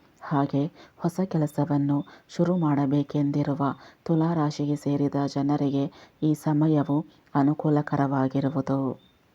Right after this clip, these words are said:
ಈ ಸಮಯದಲ್ಲಿ ಸೂರ್ಯ ಮಂಗಳನ ವಿಶೇಷ ಅನುಗ್ರಹದಿಂದಾಗಿ ನೀವು ನಿಮ್ಮ ಸ್ನೇಹಿತರೊಂದಿಗೆ ಉತ್ತಮ ಸಮಯವನ್ನು ಕಳೆಯುವಿರಿ. ಜೊತೆಗೆ ಮೋಜು ಮಸ್ತಿಯಿಂದ ಕಾಲವನ್ನು ಕಳೆಯುವ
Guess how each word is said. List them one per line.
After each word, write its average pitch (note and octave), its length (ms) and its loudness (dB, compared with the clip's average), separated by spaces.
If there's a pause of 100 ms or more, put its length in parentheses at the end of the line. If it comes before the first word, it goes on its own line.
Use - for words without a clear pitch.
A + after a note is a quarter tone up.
(760)
ಈ F#3+ 160 4
ಸಮಯದಲ್ಲಿ D#3 800 0 (380)
ಸೂರ್ಯ F3 340 0 (200)
ಮಂಗಳನ D#3+ 500 0 (380)
ವಿಶೇಷ F3 400 0 (220)
ಅನುಗ್ರಹದಿಂದಾಗಿ D#3 1040 0 (380)
ನೀವು E3 280 2 (100)
ನಿಮ್ಮ D3+ 260 2 (420)
ಸ್ನೇಹಿತರೊಂದಿಗೆ E3 1040 0 (100)
ಉತ್ತಮ D#3 400 0 (460)
ಸಮಯವನ್ನು D#3+ 720 0
ಕಳೆಯುವಿರಿ. D#3 640 0 (380)
ಜೊತೆಗೆ D#3+ 420 0 (360)
ಮೋಜು E3 440 0
ಮಸ್ತಿಯಿಂದ D#3 640 0 (400)
ಕಾಲವನ್ನು D#3+ 640 2
ಕಳೆಯುವ D3+ 440 0